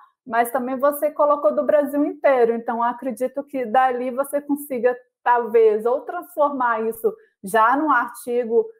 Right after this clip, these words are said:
é, antes da, de publicação da tua tese, e colocar lá mais um artigo dentro do, da sua tese, né?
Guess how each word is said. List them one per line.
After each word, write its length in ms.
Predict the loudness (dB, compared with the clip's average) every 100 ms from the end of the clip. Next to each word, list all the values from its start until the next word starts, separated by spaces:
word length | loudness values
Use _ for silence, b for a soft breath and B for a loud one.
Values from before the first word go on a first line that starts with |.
| B
é, 160 | 0 2
antes 300 | 2 -2 -6
da, 300 | 0 2 2 -2
de 140 | -6
publicação 680 | -8 -4 -6 -2 -4 -2 -6
da 80 | -8
tua 220 | -4 -6
tese, 760 | -2 -2 2 4 4 2 -2 -4
e 240 | -4 -4
colocar 420 | 2 2 2 2
lá 160 | 4 2
mais 280 | 2 0 0
um 100 | -2
artigo 560 | -2 -4 -4 0 2
dentro 640 | 2 2 0 0 -4 -4
do, 120 | 0 2
da 140 | 2
sua 280 | 0 -4 -4
tese, 680 | -2 0 2 2 2 -4 -6
né? 320 | -2 -2